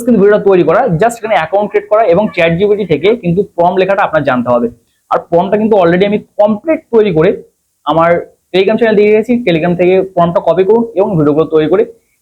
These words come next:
যে কোনো সোশ্যাল মিডিয়া প্ল্যাটফর্মে আপলোড করুন, দেখতে পাবেন যে আপনার চ্যানেলটা কিন্তু মনিটাইজ হয়ে যাবে। এবং others একটা বিষয়, আপনাদের অনেকের মনে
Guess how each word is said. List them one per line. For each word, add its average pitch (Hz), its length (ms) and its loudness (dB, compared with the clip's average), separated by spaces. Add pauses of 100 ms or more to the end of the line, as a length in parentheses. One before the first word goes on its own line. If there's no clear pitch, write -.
(240)
যে 180 100 0
কোনো 240 160 0
সোশ্যাল 214 180 -4
মিডিয়া 208 200 -2
প্ল্যাটফর্মে 185 440 -2
আপলোড 190 220 -4 (100)
করুন, 220 160 4 (420)
দেখতে 165 160 -2
পাবেন 185 160 0
যে 185 80 4
আপনার 202 180 -4
চ্যানেলটা 139 300 -2
কিন্তু 147 140 2 (100)
মনিটাইজ 139 380 2
হয়ে 127 140 0
যাবে। 127 140 0 (280)
এবং 220 120 2 (160)
others 196 280 -2
একটা 185 180 -4
বিষয়, 190 200 0
আপনাদের 165 280 -2
অনেকের 190 260 0
মনে 214 120 -4